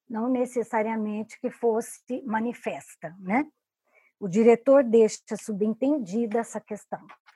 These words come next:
Em relação aos vários marcadores sociais que abordei, vimos a questão da misoginia. Ide e Ruth são donas do café. Naquela época, mulheres no comércio era algo inusitado.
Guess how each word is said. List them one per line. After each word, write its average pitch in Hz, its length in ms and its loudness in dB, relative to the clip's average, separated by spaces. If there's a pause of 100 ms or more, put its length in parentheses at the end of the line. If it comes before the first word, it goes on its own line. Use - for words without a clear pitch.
(180)
Em 233 140 4
relação 240 580 0
aos 214 220 0
vários 254 360 2
marcadores 214 760 -4
sociais 190 760 -2 (440)
que 208 80 2
abordei, 190 680 2 (480)
vimos 269 460 2
a 254 80 -2
questão 233 580 -2
da 214 280 -2
misoginia. 220 1040 0 (360)
Ide 294 600 -2
e 226 120 2
Ruth 226 460 -2
são 220 260 -8
donas 247 460 -2
do 233 120 -10
café. 240 520 -8 (560)
Naquela 202 520 4
época, 196 420 2
mulheres 202 680 -2
no 220 120 -4
comércio 190 800 -4
era 202 260 0
algo 196 460 -4 (400)
inusitado. 202 800 -2